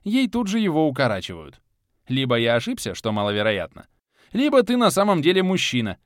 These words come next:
непонятным образом уговоривший корпорацию предоставить ему женский персонаж. Кстати, даже становится понятно, почему тебя не было на конкурсе красоты.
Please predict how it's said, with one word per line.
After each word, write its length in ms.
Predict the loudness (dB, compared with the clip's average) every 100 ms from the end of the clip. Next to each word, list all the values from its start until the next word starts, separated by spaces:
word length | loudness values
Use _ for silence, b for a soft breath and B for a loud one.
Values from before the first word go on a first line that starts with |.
| -4
непонятным 580 | -2 0 0 0 0 -2
образом 360 | 0 0 -2 -4
уговоривший 580 | 0 2 2 2 -2 -4
корпорацию 580 | -4 0 0 0 -4
предоставить 600 | -2 0 0 0 -4 -4
ему 180 | -4 -2
женский 400 | 0 -2 -2 -4
персонаж. 580 | -6 -6 -6 -6 -8 -16 _ _ _ _ _ _
Кстати, 420 | -12 -4 -2 -2 -2
даже 300 | 0 0 -2
становится 560 | -2 -2 -2 -4 -4
понятно, 540 | -2 -2 0 -2 -2 -4
почему 320 | -4 -4 -4
тебя 260 | -2 -2
не 140 | -2 0
было 180 | 0 2
на 140 | 0
конкурсе 440 | -2 -4 -4 -6
красоты. 640 | -6 -6 -4 -4 -6 -16